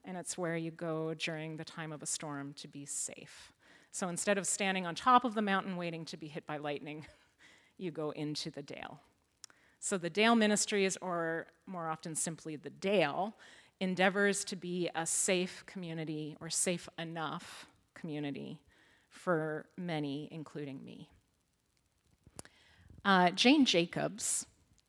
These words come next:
who was an American-Canadian journalist, author, and activist,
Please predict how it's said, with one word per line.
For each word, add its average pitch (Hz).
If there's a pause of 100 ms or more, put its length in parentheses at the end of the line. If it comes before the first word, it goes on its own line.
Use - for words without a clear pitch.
(160)
who 170
was 170
an 170 (140)
American-Canadian 180
journalist, 170 (160)
author, 160
and 160
activist, -